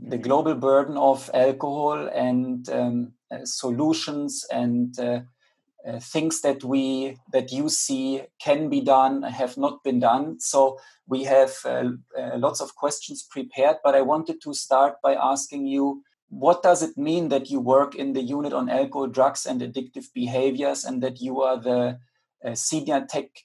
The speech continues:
technical officer? Could you give us, uh, some insights,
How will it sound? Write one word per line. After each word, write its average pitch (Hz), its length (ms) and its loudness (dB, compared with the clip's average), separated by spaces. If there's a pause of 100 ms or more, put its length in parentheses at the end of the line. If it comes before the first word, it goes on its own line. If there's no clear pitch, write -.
(120)
technical 139 500 -8
officer? 123 520 -2
Could 123 180 -10
you 156 80 -4
give 139 240 -4
us, 131 400 0
uh, 147 140 -12
some 123 280 -2
insights, 131 840 -4